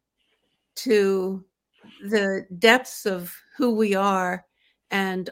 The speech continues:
our relationship to this planet? How do we find a new relationship? And the way it comes up with psychedelics, with entheogens,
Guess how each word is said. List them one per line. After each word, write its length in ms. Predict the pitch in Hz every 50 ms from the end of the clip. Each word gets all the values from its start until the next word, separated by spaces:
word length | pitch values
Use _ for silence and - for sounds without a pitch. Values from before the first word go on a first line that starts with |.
| -
our 260 | 196 196 190 190 196
relationship 1000 | 180 185 196 185 180 196 202 214 220 - - 196 196 - - 185 165 - - - _ -
to 140 | - 190
this 320 | 170 170 170 165 165 - -
planet? 600 | _ - - 190 190 196 185 165 156 147 - _ _ _ _ _ _
How 200 | - - 226 233
do 100 | 226 226
we 140 | 220 226 214
find 420 | 214 - - 202 202 202 202 190 196
a 60 | 185
new 220 | 180 190 208 202
relationship? 760 | 185 185 190 180 185 190 208 214 - 202 202 - 170 160 - -
And 100 | 185 196
the 80 | 202
way 180 | 196 226 233 247
it 160 | 233 233 233
comes 280 | - 262 220 214 196 202
up 240 | 214 202 202 202 _ _ _ _ _ _ _ _ -
with 220 | 190 208 202 185
psychedelics, 920 | - - - - 214 208 208 240 202 180 208 220 247 240 202 196 196 - - 196
with 140 | 190 190
entheogens, 880 | 196 185 233 285 285 - 269 240 220 220 - 185 170 165 165 185 180 -